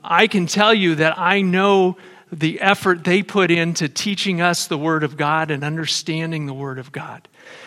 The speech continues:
There is a benefit in going through Scripture verse by verse and studying passages of Scripture that is beyond the benefit of learning proof texts,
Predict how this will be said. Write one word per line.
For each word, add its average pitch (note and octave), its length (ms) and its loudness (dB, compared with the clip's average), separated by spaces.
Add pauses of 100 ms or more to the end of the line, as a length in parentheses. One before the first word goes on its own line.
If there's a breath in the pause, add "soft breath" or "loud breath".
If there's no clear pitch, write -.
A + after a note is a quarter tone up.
(160 loud breath)
There F3 180 6
is E3+ 160 2
a E3 60 2
benefit F3+ 640 2
in E3+ 180 -4
going F#3 320 2
through F3+ 300 -4
Scripture F3+ 500 -2
verse D#3+ 340 -2
by D#3+ 220 -2
verse C#3+ 480 -4 (360 loud breath)
and D3+ 180 -2
studying F3+ 560 0
passages E3 720 -4
of C3 100 -6
Scripture E3 460 -6
that D3+ 160 -6
is C#3+ 160 -8
beyond E3+ 720 0 (560 loud breath)
the E3 80 -2
benefit F3 680 2
of D3+ 420 0
learning F3 640 0 (880 soft breath)
proof F#3+ 320 0
texts, - 760 -6